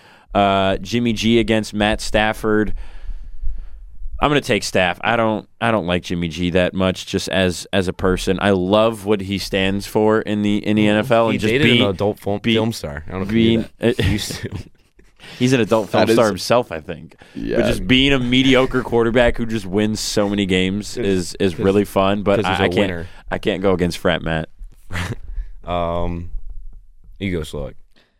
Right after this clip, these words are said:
Speaker 3: McCaffrey, second week in the forty-niners is the only thing that makes me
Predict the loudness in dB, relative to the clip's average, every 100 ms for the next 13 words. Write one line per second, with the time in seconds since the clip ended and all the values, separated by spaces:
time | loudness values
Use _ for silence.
0 | _ _ _ _ _ _ _ _ -10 -10
1 | 0 2 2 2 0 0 -4 -8 -4 2
2 | 2 2 0 0 0 -4 -4 -2 0 0
3 | -2 -4 -6 -8 -4 0 2 2 2 2
4 | 2 0 0 -4